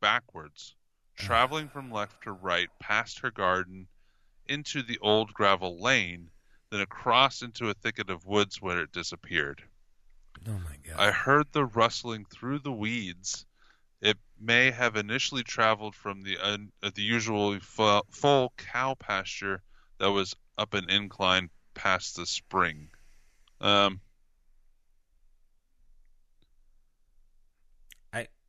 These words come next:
Speaker 1: he
Speaker 2: mm.
Speaker 1: feels like it was coming from hiding behind the outhouse that he was in. It ca-, it was coming from that direction.
Speaker 2: God.
Speaker 1: <laughs> Says,
Speaker 2: I
Speaker 1: "Ever
Speaker 2: just,
Speaker 1: since
Speaker 2: I
Speaker 1: that night, he's been teased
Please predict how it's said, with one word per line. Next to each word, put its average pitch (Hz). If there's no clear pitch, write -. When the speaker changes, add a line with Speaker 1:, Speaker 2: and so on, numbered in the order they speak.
Speaker 1:
he 123
Speaker 2:
mm. 110
Speaker 1:
feels 170
like 151
it 139
was 131
coming 139
from 117
hiding 117
behind 110
the 95
outhouse 92
that 87
he 95
was 87
in. 85
It -
ca-, -
it -
was 92
coming 104
from 92
that 85
direction. 85
Speaker 2:
God. -
Speaker 1:
<laughs> -
Says, 131
Speaker 2:
I 147
Speaker 1:
"Ever 160
Speaker 2:
just, 160
Speaker 1:
since 151
Speaker 2:
I -
Speaker 1:
that 131
night, 127
he's 113
been 123
teased 131